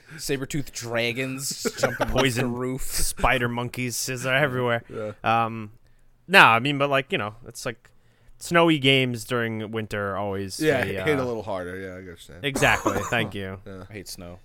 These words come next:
Speaker 1: and the winter.
Speaker 2: So.
Speaker 3: Um, I, like, I, I feel like the grind, 'cause at the end of the day, Monster Hunter is just a huge fucking grind. And luckily with Defender armor and the Guardian weapon, like, you don't have to do much of that while you're going through vanilla Monster Hunter.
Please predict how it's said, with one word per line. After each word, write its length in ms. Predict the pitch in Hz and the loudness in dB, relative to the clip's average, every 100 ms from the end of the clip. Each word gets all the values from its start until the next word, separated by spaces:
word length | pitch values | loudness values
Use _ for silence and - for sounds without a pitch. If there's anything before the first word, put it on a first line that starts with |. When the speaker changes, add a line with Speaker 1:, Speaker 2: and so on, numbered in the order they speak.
| - | -20
Speaker 1:
and 100 | 85 | -20
the 40 | |
winter. 160 | 85 87 | -16 -12
Speaker 2:
So. 180 | 92 95 - _ _ _ _ _ _ - | -10 -10 -16 _ _ _ _ _ _ -2
Speaker 3:
Um, 500 | 131 123 113 107 104 _ | 2 4 2 -4 -14 _
I, 540 | 117 139 151 151 151 147 | -4 0 2 2 0 -2
like, 280 | 151 139 - - - | -4 -4 -8 -20 -6
I, 100 | 156 165 | -2 2
I 40 | 180 | 2
feel 180 | 226 233 | 4 4
like 200 | 196 139 | 4 -2
the 100 | 151 | -8
grind, 760 | 131 131 139 147 139 120 - | -6 -2 2 2 0 -4 -10
'cause 180 | - 131 | -6 -6
at 160 | 127 123 | -6 -8
the 140 | 135 | -6
end 160 | - 143 | -4 0
of 80 | 151 | 0
the 60 | 143 | 2
day, 200 | 139 135 | 0 0
Monster 300 | 127 127 120 | -2 -2 -4
Hunter 120 | 120 | -6
is 80 | 110 | -8
just 140 | - | -10
a 40 | |
huge 220 | 117 123 - | -8 -8 -8
fucking 280 | 117 110 | -8 -8
grind. 280 | 104 110 110 | -8 -6 -6
And 100 | 117 | -2
luckily 340 | 135 147 139 139 | -2 0 -2 -2
with 260 | 127 120 - - - - | -2 -6 -14 -20 -20 -8
Defender 460 | 139 - 156 156 | -4 0 2 2
armor 380 | 135 135 131 127 | 2 0 -2 -2
and 260 | 113 123 123 | -4 -6 -6
the 180 | 123 113 | -6 -6
Guardian 420 | 107 123 123 117 | -4 -2 -2 -4
weapon, 300 | 117 107 117 | -6 -6 -8
like, 120 | 110 | -8
you 80 | 110 | -10
don't 180 | 113 110 | -10 -10
have 100 | 113 | -10
to 80 | 110 | -8
do 100 | 123 | -4
much 240 | 135 156 | 0 0
of 100 | 135 | -2
that 280 | 113 110 113 | -4 -4 -8
while 380 | 120 117 110 107 | -8 -4 -4 -6
you're 240 | 110 107 107 | -6 -6 -6
going 280 | 120 110 104 | -4 -6 -6
through 380 | 120 113 110 | -8 -8 -8
vanilla 260 | 104 113 107 | -8 -8 -8
Monster 300 | 107 107 104 | -6 -8 -8
Hunter. 280 | 104 101 | -8 -8